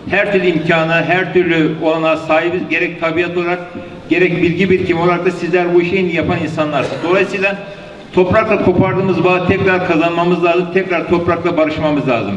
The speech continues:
Yani Bingöl'e gelip, İstanbul'a gelip üç beş kuruşa, memur maaşına,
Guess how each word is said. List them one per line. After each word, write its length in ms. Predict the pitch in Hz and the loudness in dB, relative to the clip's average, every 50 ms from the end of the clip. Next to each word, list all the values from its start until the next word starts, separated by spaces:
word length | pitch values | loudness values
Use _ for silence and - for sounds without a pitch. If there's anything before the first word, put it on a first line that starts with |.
| - - - - - - - - - - - - - | -8 -8 -12 -14 -16 -16 -16 -16 -18 -18 -18 -10 -4
Yani 200 | - 185 190 190 185 190 | -2 0 0 0 0 2
Bingöl'e 360 | 190 202 202 196 208 196 196 | 2 2 4 4 2 2 2
gelip, 320 | 190 190 190 190 185 185 190 | 2 2 2 2 0 0 -2
İstanbul'a 480 | 175 - - 196 190 185 190 190 190 | -6 -2 0 0 2 2 2 2 2
gelip 320 | 180 185 185 185 180 185 190 | 2 2 2 0 0 -2 -6
üç 180 | 180 - - | -8 -6 -2
beş 200 | 190 185 175 175 | -2 -2 -2 0
kuruşa, 380 | - 190 175 165 165 180 185 175 | 0 0 0 0 0 -2 -2 -2
memur 380 | 180 175 175 180 185 185 185 | 0 0 0 0 2 2 0
maaşına, 800 | 185 185 180 180 180 175 170 - 180 175 175 175 175 170 - - | 0 2 2 0 0 0 -2 -6 -4 -2 0 0 0 0 -2 -4